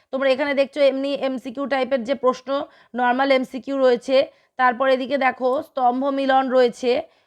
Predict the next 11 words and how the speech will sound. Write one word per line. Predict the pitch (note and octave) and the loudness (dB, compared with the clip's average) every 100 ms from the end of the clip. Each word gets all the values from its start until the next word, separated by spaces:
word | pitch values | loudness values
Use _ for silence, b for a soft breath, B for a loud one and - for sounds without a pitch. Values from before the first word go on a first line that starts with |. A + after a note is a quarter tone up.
| b | b
খুব | E4 | -6
সুন্দরভাবে | E4 D4 C4+ C#4 D4+ C#4+ C4 | -4 -4 0 2 2 2 0
করে | C4 B3+ C4 | -2 0 2
দেওয়া | C4+ C4+ C4 | 2 4 4
আছে। | B3+ B3+ C4 | 4 0 -6
স্তম্ভ | C4+ B3+ A3+ A#3 | -4 -4 -2 -2
মিলনগুলোকে | B3 B3 B3 A#3 A#3+ A#3 B3+ | -4 -4 -6 -4 -4 -4 -6
খুব | D4 D#4+ | -10 -10
সুন্দরভাবে | C#4 C4+ D4 E4 D#4 C#4+ | -6 -2 2 4 4 2
করা | A#3 A3 G3+ | 2 2 4
আছে, | F#3+ - | 0 -4